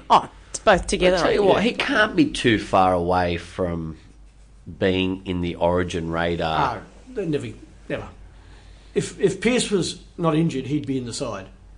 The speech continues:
Speaker 3: And he's not half the player these other blokes are.
Speaker 2: Yeah, well, I think,
Speaker 3: But,
Speaker 2: I think
Speaker 3: uh,
Speaker 2: Pearce being injured has done everyone
Speaker 1: A favour.
Speaker 2: a favour,
Speaker 3: Yeah.
Speaker 2: because I think it's time to
Speaker 3: It, it's opened up a spot, but I think they'll play. Oh, we'll cover that later. But I think they'll
Speaker 2: Yeah.
Speaker 3: play Maloney at half.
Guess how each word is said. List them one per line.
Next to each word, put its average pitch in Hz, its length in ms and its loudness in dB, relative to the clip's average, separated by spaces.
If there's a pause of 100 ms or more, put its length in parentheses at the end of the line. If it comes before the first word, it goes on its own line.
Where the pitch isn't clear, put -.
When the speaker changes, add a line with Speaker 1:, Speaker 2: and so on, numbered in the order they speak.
(440)
Speaker 3:
And 127 120 -8
he's 120 180 -8
not 127 180 -2 (220)
half 143 260 2
the - 80 -8
player 120 300 -4
these 120 220 -6
other 113 120 -6
blokes 117 360 -8
are. 110 240 -8
Speaker 2:
Yeah, - 160 -14
well, 76 100 -4
I 98 60 2
think, 139 360 0
Speaker 3:
But, 95 140 2
Speaker 2:
I 135 40 0
think 131 160 2
Speaker 3:
uh, - 220 -10
Speaker 2:
Pearce 104 300 2
being 82 360 -2
injured 78 380 -6
has 73 200 -10
done 80 240 -6
everyone 78 500 -6 (220)
Speaker 1:
A - 20 -20
favour. 151 380 -2
Speaker 2:
a 139 60 0
favour, - 360 4
Speaker 3:
Yeah. - 100 -2
Speaker 2:
because 95 240 0
I 95 100 2
think 95 280 -2
it's 90 160 -4
time 107 360 2
to 78 220 -4
Speaker 3:
It, - 60 -6
it's 220 140 0
opened 165 320 4
up 139 160 -2
a 131 40 -8
spot, 147 400 -6
but 160 100 -4
I - 20 -2
think 170 240 -10
they'll 131 100 -6
play. 127 340 -10
Oh, 127 140 -10
we'll 117 240 -10 (160)
cover 127 220 -8
that - 160 -12
later. 127 180 -8
But 110 140 -8
I - 20 -6
think 120 140 -8
they'll 123 100 -2
Speaker 2:
Yeah. 98 80 4
Speaker 3:
play 123 120 0
Maloney 120 420 -4
at 107 60 -6
half. 123 340 -6